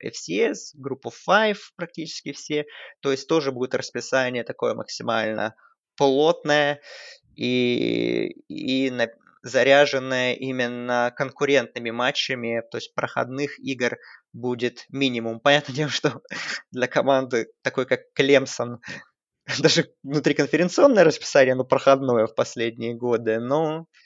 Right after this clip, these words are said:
все равно у Клемсона, например, есть матч с Нотр-Дамом, э, на этой не-, э, в этом году, который, возможно, будет, опять же, внутриконференционным, это обсудим. И, опять же, матч с Южной Каролиной, rivalry. Ну, скажем так, лучше б-,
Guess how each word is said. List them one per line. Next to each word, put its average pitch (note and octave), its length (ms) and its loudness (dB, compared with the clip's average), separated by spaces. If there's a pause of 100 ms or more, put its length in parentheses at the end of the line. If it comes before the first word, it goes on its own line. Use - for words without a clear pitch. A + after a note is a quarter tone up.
(280)
все - 220 -10
равно B2+ 500 2
у - 60 -14
Клемсона, A#2+ 400 -4
например, A2+ 260 -6
есть A2 200 -4
матч A#2 200 -4
с - 80 -8
Нотр-Дамом, B2+ 760 2 (800)
э, A#2+ 280 -4
на A#2+ 180 0
этой A#2+ 180 -4
не-, A#2 280 -8
э, A#2+ 500 2
в A#2 40 -2
этом A#2 280 -2
году, A#2 480 0 (200)
который, C3+ 420 4
возможно, B2+ 440 2
будет, A#2 180 -2
опять A#2 200 0
же, A#2 80 -6
внутриконференционным, A#2 1160 -6
это A2+ 220 -4
обсудим. A#2 540 -8 (440)
И, B2 800 0 (360)
опять A#2+ 180 0
же, A#2+ 60 -8
матч A#2+ 180 -2
с - 100 -12
Южной B2 240 -6
Каролиной, B2+ 800 2 (500)
rivalry. A2+ 800 2
Ну, F3 240 0
скажем D3 240 0
так, C#3+ 160 2
лучше G3+ 300 2
б-, B2 160 -10